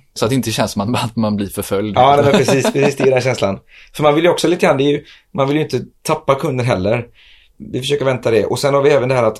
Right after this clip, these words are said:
Speaker 2: om en kund har köpt någonting, då försöker vi alltid exkludera dem i den mån det går. Om man, man kan ju använda olika devices, men om kunden köper någonting, då vill vi inte visa annonser för dem för att det känns väldigt, väldigt konstigt.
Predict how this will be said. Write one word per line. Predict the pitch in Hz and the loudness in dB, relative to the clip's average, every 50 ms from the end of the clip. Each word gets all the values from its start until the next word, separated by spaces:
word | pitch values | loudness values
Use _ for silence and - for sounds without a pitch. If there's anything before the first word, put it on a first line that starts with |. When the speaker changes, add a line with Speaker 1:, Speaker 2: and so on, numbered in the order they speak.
| - _ _ _ - _ - | -10 _ _ _ -20 _ -4
Speaker 2:
om | 113 117 113 113 | -2 -2 -2 -2
en | 117 113 110 | -2 -4 -4
kund | - - 127 113 110 107 101 | -2 -2 0 0 0 0 0
har | 101 101 101 104 101 98 - - _ | 0 0 0 0 -2 -4 -6 -10 _
köpt | - - - 143 143 - - | -6 -2 -2 -2 -2 -4 -10
någonting, | - 113 101 101 95 98 95 98 104 107 104 _ _ _ | -8 -6 -6 -6 -4 -4 -6 -6 -6 -8 -12 _ _ _
då | - 120 | -8 -6
försöker | 107 - - 117 107 | -6 -4 -6 -6 -4
vi | 110 | -4
alltid | 101 113 107 101 - 104 | -2 -2 -2 -4 -4 -6
exkludera | - - - 110 107 101 95 | -8 -6 -4 -2 -2 -2 -2
dem | 98 98 98 - - | -2 -6 -6 -6 -6
i | 117 | -2
den | 117 117 117 | -2 0 2
mån | 120 107 104 98 | 2 2 2 0
det | 98 | 0
går. | 92 110 104 104 95 - - - _ | 0 0 0 0 0 -2 -6 -10 _
Om | - - 101 101 | -12 -10 -6 -6
man, | 98 98 90 87 | -6 -6 -8 -10
man | 98 | -8
kan | - 107 104 | -6 -6 -6
ju | 101 95 | -4 -4
använda | 104 101 101 98 101 | -6 -6 -4 -4 -6
olika | 98 95 98 | -6 -6 -6
devices, | 92 95 92 92 - - | -6 -6 -6 -8 -8 -6
men | 98 101 98 - - _ _ _ _ _ | -6 -8 -8 -10 -14 _ _ _ _ _
om | - 117 113 | -10 -8 -4
kunden | - 131 123 127 | -2 -2 -2 -2
köper | 123 - 131 117 107 - 117 | -2 -2 -2 -2 -2 -2 -4
någonting, | 104 101 98 95 95 92 95 101 - _ _ _ _ _ _ _ _ _ _ _ | -4 -4 -4 -6 -6 -6 -6 -8 -10 _ _ _ _ _ _ _ _ _ _ _
då | - 110 110 107 | -6 -2 -2 0
vill | 107 110 | 0 0
vi | 107 113 | -2 -4
inte | 110 - 98 | -4 -4 -2
visa | 101 101 98 - 98 | -2 -4 -4 -4 -4
annonser | 95 101 98 95 92 95 - 110 | -4 -4 -4 -4 -4 -6 -6 -6
för | - - 95 92 | -4 -2 -2 -2
dem | 90 92 92 | -2 -4 -6
för | - 98 | -6 -8
att | - - - - - _ _ _ _ | -8 -10 -12 -20 -20 _ _ _ _
det | - 101 98 | -10 -8 -6
känns | - - 101 90 - - | -4 -4 -6 -6 -6 -6
väldigt, | 107 92 92 | -6 -6 -4
väldigt | 95 90 87 | -6 -6 -8
konstigt. | - - 98 92 90 - - - - - | -6 -6 -6 -6 -6 -8 -10 -12 -12 -14